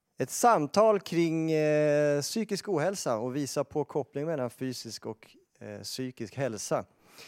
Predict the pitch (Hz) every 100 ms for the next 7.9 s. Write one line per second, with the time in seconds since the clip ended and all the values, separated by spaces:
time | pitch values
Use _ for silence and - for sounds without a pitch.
0 | - - 156 165 180 208 170 170 160 156
1 | 160 202 175 - 139 127 143 131 127 123
2 | 117 - 120 - 120 117 120 - 165 185
3 | 123 107 - - 127 110 - 107 - 104
4 | - - _ _ - - _ _ 127 127
5 | 143 143 143 143 143 - 151 139 180 180
6 | - 156 143 - - 120 120 120 120 117
7 | 110 113 160 139 143 156 139 160 180